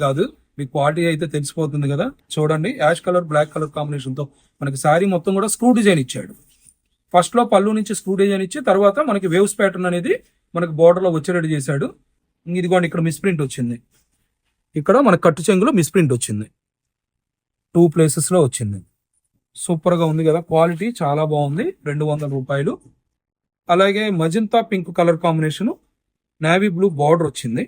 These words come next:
టూ సైడ్స్ కూడా, ఇలా ఉంది. నెక్స్ట్ ఇది ఒక ఫ్యాన్సీ ఫ్యాబ్రిక్ అండి,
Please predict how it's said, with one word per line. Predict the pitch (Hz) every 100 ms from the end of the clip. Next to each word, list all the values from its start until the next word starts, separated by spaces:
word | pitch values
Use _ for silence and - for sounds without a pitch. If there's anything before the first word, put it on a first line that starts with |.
| - _ -
టూ | 160 170
సైడ్స్ | 156 127 120 117
కూడా, | 127 - _ _ _ _ _ _ _ _ _ _ _ _ _ _ _ _ _
ఇలా | 127 120 113
ఉంది. | 107 _ _ _ _ _ _ _ _ _ _ _ _ _ _ _ _ _ _ _ _ _ _ _ _ _ _ _ 160
నెక్స్ట్ | 160 - 190
ఇది | 180
ఒక | 165 165 -
ఫ్యాన్సీ | 156 180 190 208 185
ఫ్యాబ్రిక్ | 156 147 135 131
అండి, | 123